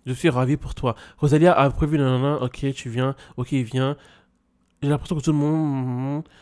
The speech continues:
ok, tiens mon adresse, ok, tu viens, ok, ok, ok, on y va chez nous pour avoir le plan. Ok, Rosalia.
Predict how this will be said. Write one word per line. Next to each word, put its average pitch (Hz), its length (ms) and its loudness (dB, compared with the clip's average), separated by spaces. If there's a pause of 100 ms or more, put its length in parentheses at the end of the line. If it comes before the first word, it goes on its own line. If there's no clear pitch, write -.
(240)
ok, 131 320 -6 (840)
tiens - 180 -2
mon 139 100 0
adresse, 131 440 -2 (260)
ok, 127 300 -8
tu - 160 -14
viens, 135 260 -2
ok, - 300 -10 (420)
ok, 127 260 -10 (840)
ok, 131 300 -10 (120)
on 120 120 -8
y 120 80 -4
va 123 260 -4
chez - 160 -8
nous 123 200 -6
pour 123 240 -6
avoir 110 200 -2
le 113 60 -4
plan. 131 360 -4 (2000)
Ok, 135 260 -4
Rosalia. 127 400 -2